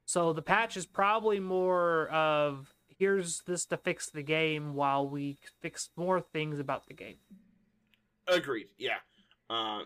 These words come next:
Speaker 2: if I was a betting man, that's probably the case. It's just like, "Hey, here's some problems that we, uh,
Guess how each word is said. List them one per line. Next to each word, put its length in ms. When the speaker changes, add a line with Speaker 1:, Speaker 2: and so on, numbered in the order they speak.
Speaker 2:
if 140
I 140
was 160
a 60
betting 380
man, 280
that's 220
probably 320
the 80
case. 280
It's 120
just 180
like, 160
"Hey, 600
here's 320
some 120
problems 420
that 240
we, 360
uh, 420